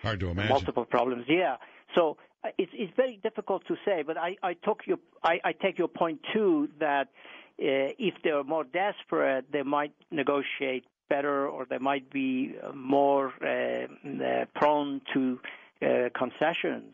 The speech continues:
Speaker 2: uh, in the negotiations on the
Speaker 1: Right.
Speaker 2: nuclear front. So that, uh, on that front, yes, oil, lower oil prices might make a more moderate Iran. But if I look inside the politics,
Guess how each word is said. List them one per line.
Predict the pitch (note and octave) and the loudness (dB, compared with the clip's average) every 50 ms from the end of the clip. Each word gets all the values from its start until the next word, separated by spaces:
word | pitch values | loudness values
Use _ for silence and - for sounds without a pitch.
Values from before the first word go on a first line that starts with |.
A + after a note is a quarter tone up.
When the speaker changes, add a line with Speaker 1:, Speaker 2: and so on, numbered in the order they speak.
| - - - | -20 -12 -6
Speaker 2:
uh, | D3+ | -4
in | - C3+ A#2+ B2 B2 B2 B2+ C3 - - D3+ C3 A#2+ A#2+ A#2+ | -2 0 0 0 0 0 -2 -2 -2 -2 -2 -2 -2 -4 -4
the | A#2+ | -4
negotiations | A#2+ B2 A#2+ B2 A#2+ - - C#3 C3+ C3 B2 - - B2 A#2+ A#2+ - | -4 0 0 0 0 0 0 2 2 2 0 -2 -4 -8 -10 -10 -6
on | - - C3 - | -4 -2 0 0
the | - | 0
Speaker 1:
Right. | A2+ | 2
Speaker 2:
nuclear | B2+ E3 - - D3 - - - - | 2 0 0 0 -4 -4 -4 -4 -2
front. | C#3 B2+ A#2+ A#2+ - - | 0 0 0 -2 -4 -4
So | C3+ | 0
that, | B2+ D#3 F3+ G3+ | 2 2 2 2
uh, | F#3+ - - E3+ D#3+ - - - F#3+ - - - - - - - - _ - F3 D#3+ - - | -2 -6 -10 -8 -6 -6 -6 -6 -8 -10 -10 -14 -18 -16 -18 -18 -12 _ -2 0 2 2 2
on | F3+ D3 C#3 | 2 0 2
that | C#3 E3+ F#3 - - | 2 0 0 0 -2
front, | - D#3 D#3 D3 - | -2 -2 0 -2 -2
yes, | D3+ D3 C#3+ A#2+ - - - - - - | 0 0 0 0 -4 -8 -18 -10 -2 2
oil, | D#3+ D3+ E3 E3 | 2 2 2 2
lower | D3+ D3 D3+ D#3 D3+ D3 | 2 2 2 2 0 -2
oil | D3+ D3 C#3+ | -4 -6 -6
prices | C3+ - C#3+ C3+ B2 B2+ B2+ - - | -2 -2 -2 0 0 -2 -8 -6 0
might | C3 C#3 D3 C#3+ C3 - - - | 2 2 2 2 0 -6 -12 -6
make | E3 C#3 C3+ C3+ C3 - - - | 0 0 0 0 0 -4 -6 -6
a | C#3+ A#2 | -6 -4
more | A#2+ C3 D3+ E3+ | 0 2 2 2
moderate | E3+ E3+ E3 E3 - E3+ E3 D#3+ - | 2 0 -2 -2 -4 -4 -6 -6 -6
Iran. | E3+ F3 D#3 D#3+ D3+ D#3 E3 - - | -4 -2 0 2 2 2 0 -2 -4
But | C#3+ C3+ | -6 -8
if | C3+ - | -4 -2
I | D#3 D3+ | -2 -2
look | D3+ D#3 D#3 D3+ - | 0 -2 -4 -4 -4
inside | D#3+ D#3 C3+ B2 - - C#3 C#3 D3 D3+ C#3+ | -6 -6 -6 -6 -2 0 2 2 2 0 -2
the | C#3 C#3 | -4 -4
politics, | - - C#3 C#3 D3 - - E3 E3 E3 - | -2 0 0 0 0 -2 -2 -2 -2 -2 -2